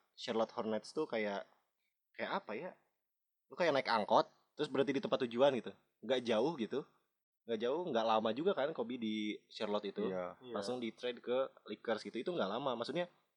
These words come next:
Speaker 1: ya katakanlah Charlotte itu sebagai batu loncarannya, dan kemudian dia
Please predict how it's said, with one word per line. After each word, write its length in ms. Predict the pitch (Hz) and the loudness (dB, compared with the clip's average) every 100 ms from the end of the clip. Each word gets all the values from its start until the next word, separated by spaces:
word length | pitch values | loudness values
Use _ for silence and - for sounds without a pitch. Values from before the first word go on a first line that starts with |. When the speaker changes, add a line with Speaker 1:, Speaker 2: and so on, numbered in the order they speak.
| _ _ _ _ _ _ _ 113 | _ _ _ _ _ _ _ -4
Speaker 1:
ya 80 | |
katakanlah 480 | 156 - 113 120 170 - | -4 -2 0 0 0 -2
Charlotte 320 | 123 110 135 | -2 -2 -4
itu 80 | 147 | -4
sebagai 240 | 123 107 | -4 -2
batu 160 | 101 98 | -4 -4
loncarannya, 720 | 101 95 92 90 117 151 156 | -6 -4 -6 -4 -2 -4 -4
dan 80 | 113 | -8
kemudian 480 | 98 98 120 143 127 | -8 -6 -2 -4 -2
dia 260 | 110 110 | 0 0